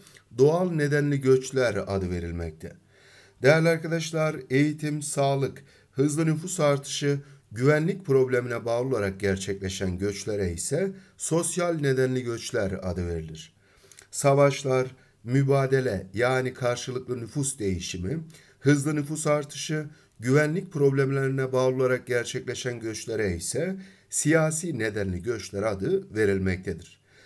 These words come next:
Lütfen dikkat, ekonomik nedenli göçlere bakacağız. Değerli arkadaşlar, burası önemli bir dipnot. Dünya üzerindeki bütün göçlerin en önemli nedeni ekonomiktir. Peki,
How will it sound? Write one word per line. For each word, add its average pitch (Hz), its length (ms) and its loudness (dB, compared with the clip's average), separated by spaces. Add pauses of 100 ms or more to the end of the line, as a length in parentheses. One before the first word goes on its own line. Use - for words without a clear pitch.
(320)
Lütfen 143 480 2
dikkat, 95 440 0 (500)
ekonomik 196 600 4
nedenli 175 440 -2
göçlere 135 520 2
bakacağız. 98 560 -6 (380)
Değerli 160 300 6
arkadaşlar, 160 800 -2
burası 151 400 0
önemli 147 480 -2
bir 127 280 -2
dipnot. 104 640 -2 (440)
Dünya 175 400 2
üzerindeki 160 600 0
bütün 165 340 -4
göçlerin 139 880 2
en 147 320 2
önemli 101 640 -2
nedeni 135 760 2
ekonomiktir. 101 920 -4 (440)
Peki, 156 380 0